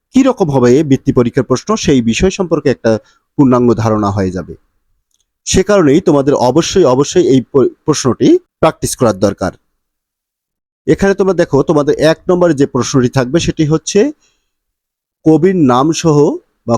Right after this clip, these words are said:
কবিতার নাম এবং কবির নাম সহ আট লাইন মুখস্থ লেখো। এটা তোমাদের পাঠ্য বইয়ের যে কোনো কবিতা থাকতে পারে। এখানে এক থেকে একুশ পৃষ্ঠার মধ্যে সংকল্প কবিতাটার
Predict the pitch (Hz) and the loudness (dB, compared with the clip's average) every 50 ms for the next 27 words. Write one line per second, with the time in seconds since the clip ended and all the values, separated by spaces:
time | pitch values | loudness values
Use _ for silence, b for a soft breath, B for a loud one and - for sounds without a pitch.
0 | - - 143 151 147 165 156 - 165 156 156 156 160 143 127 123 123 123 127 147 | -2 0 0 0 0 0 0 0 0 2 2 2 2 2 2 2 2 2 0 0
1 | 151 151 135 - - 78 - _ _ _ _ _ _ - 131 120 120 120 - - | -2 -4 -6 -10 -12 -18 -20 _ _ _ _ _ _ -2 0 2 2 0 0 0
2 | 151 143 139 143 143 135 127 123 123 123 - - 151 160 196 208 - - 127 120 | 0 2 2 4 4 4 2 2 0 0 -2 -4 -4 -2 -2 -2 -2 -2 -4 -4
3 | _ - 123 127 170 208 180 147 - - 117 101 - - 113 101 98 - _ 90 | _ -4 -2 0 0 0 0 -2 -2 -2 -4 -6 -4 -4 -4 -4 -4 -6 _ -12
4 | 85 - _ _ _ _ _ - - 214 220 - 196 196 180 190 - 170 156 - | -18 -18 _ _ _ _ _ -10 -8 -6 -2 0 0 2 2 0 0 -2 -4 -2
5 | - 156 151 156 123 117 135 139 - 143 127 127 - 120 117 120 110 104 - 113 | -4 -6 -4 -4 -4 0 0 0 0 0 -2 -2 0 0 0 0 0 -2 -6 -6
6 | 98 - 113 98 - 95 95 92 _ _ _ _ _ _ _ - - 131 - 151 | -10 -8 -10 -8 -8 -8 -10 -12 _ _ _ _ _ _ _ -8 -6 -4 -2 -2
7 | 147 139 143 - - - 160 160 156 131 - 160 - - 170 - - 180 165 165 | 0 0 -2 -2 -4 -6 -4 -2 -2 -2 -4 -8 -8 -6 -6 -4 -2 -2 -2 -2
8 | 165 165 247 233 - 185 147 135 - 143 131 117 - 139 123 127 123 123 123 123 | -2 -2 -4 -4 -2 -2 -4 -2 -2 -2 -4 -4 -4 -6 -4 -4 -4 -4 -4 -4
9 | 120 - 175 | -4 -2 -2